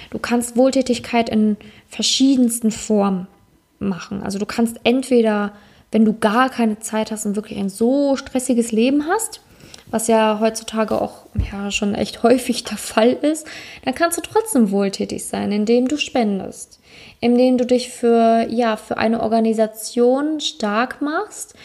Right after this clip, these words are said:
indem du sie finanziell unterstützt und da dann zum Beispiel auch regelmäßig mal Post kriegst, ähm,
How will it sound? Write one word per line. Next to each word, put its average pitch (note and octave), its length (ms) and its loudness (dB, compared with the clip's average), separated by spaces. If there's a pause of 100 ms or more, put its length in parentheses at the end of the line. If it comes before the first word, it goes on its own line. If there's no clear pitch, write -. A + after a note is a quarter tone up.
(320)
indem C4+ 480 2
du C#4+ 100 2
sie C4+ 160 2
finanziell C#4 640 0
unterstützt G3 800 -6
und G3+ 180 -2
da C4 300 4
dann C#4 240 0
zum B3+ 180 -4
Beispiel B3 420 0
auch A3 160 -4
regelmäßig G#3 520 0
mal G3+ 80 -4
Post - 380 -4
kriegst, B3+ 680 0
ähm, G#3 260 -2